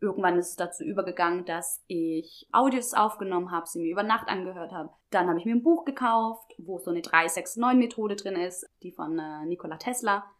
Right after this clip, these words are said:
wo du deine Affirmation erst dreimal aufschreibst, dann sechsmal, dann neunmal und das eben täglich. Ich hab's mir an den Spiegel gehangen, hab's mir da zehnmal am Tag gefühlt, ähm, vorgesagt. Und irgendwann kam ich an den Punkt, wo ich dachte, „Also ich weiß ja auch nicht, aber irgendwie hilft es auch nicht.“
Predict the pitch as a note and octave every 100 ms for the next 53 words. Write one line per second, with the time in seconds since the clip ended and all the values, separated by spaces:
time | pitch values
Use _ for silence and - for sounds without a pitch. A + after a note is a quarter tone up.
0 | _ _ F3+ E3+ E3 E3+ D#3+ E3 F3 -
1 | E3+ D#3+ - D3+ D3+ F3+ - A3+ A#3+ A3
2 | G3+ G3+ - F#3 F3 D#3+ - F#3+ F#3 -
3 | F3 D#3+ D3+ D3+ C4+ C#4+ C4+ A#3+ E3+ D#3
4 | - C#3+ - - E4 E4 D4 D#4+ - _
5 | - G3+ G#3 - F3 E3 - - F4 D#4+
6 | C#4+ C#4 B3+ B3 B3+ - _ - G3+ G#3
7 | D4 B3 B3+ C4+ C4 B3 - B3 B3+ G#3
8 | A3 A#3+ A3 G#3+ A3 - A3+ A3 A3 -
9 | G3+ G#3 G#3 G3+ G3+ - F#3+ F#3+ - _
10 | _ _ G#3+ - B3+ C#4+ C#4 B3+ A#3+ A3
11 | G3 F#3 G#3+ C4+ G#3 G3+ - G3+ - F#3
12 | G3+ A3 _ _ - D#3+ F3 D#3+ F#3 F#3
13 | F#3 F3 G3 F#3+ F#3+ F3 E3 F#3+ F3+ F3+
14 | F#3+ F#3 F3 - D3+ C#3+ -